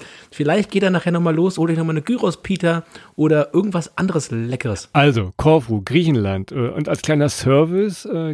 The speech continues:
Speaker 2: gerne jetzt im Spätsommer tatsächlich, denn Ferien sind überall vorbei in Deutschland, glaub ich. Ah, jetzt wird's auch auf dieser Insel leerer. Wir berichten da nämlich gleich von. Es war schon ziemlich, ziemlich voll,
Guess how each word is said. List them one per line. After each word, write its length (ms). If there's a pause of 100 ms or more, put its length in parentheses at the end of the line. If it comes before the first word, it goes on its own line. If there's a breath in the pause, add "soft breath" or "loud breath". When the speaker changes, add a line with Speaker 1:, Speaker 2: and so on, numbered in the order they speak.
Speaker 2:
gerne 520
jetzt 640
im 320
Spätsommer 600
tatsächlich, 540
denn 320
Ferien 540
sind 120
überall 280
vorbei 400
in 80
Deutschland, 240
glaub 160
ich. 140 (640 loud breath)
Ah, 320
jetzt 140
wird's 140
auch 80
auf 60
dieser 200
Insel 340
leerer. 320
Wir 80
berichten 440
da 100
nämlich 220
gleich 240
von. 260 (360 loud breath)
Es 280
war 220
schon 240
ziemlich, 420
ziemlich 320
voll, 460